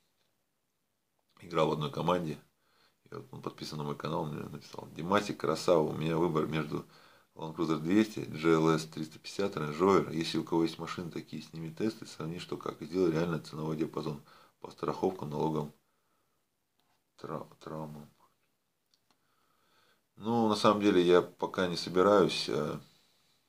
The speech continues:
э, другие брать машины на тест-драйвы и все остальное. Пока буду снимать только про крузаки. И поэтому, Володя, что я тебе посоветую?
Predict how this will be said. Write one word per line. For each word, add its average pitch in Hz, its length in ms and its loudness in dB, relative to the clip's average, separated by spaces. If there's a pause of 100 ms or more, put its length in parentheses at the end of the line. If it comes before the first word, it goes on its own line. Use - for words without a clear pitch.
(1700)
э, 73 1200 -12
другие 80 640 -2
брать 73 260 -2
машины 78 500 -4 (140)
на 73 160 -12
тест-драйвы 80 640 4
и - 40 -8
все - 160 -8
остальное. 76 440 -10
Пока - 260 -18
буду 78 220 -10
снимать 78 380 -12
только - 220 -16
про - 140 -14
крузаки. - 520 -14 (1040)
И - 40 -20
поэтому, 78 680 -4 (1160)
Володя, 95 600 2 (840)
что 107 100 -6
я 104 80 -2
тебе 110 140 -10
посоветую? - 500 -10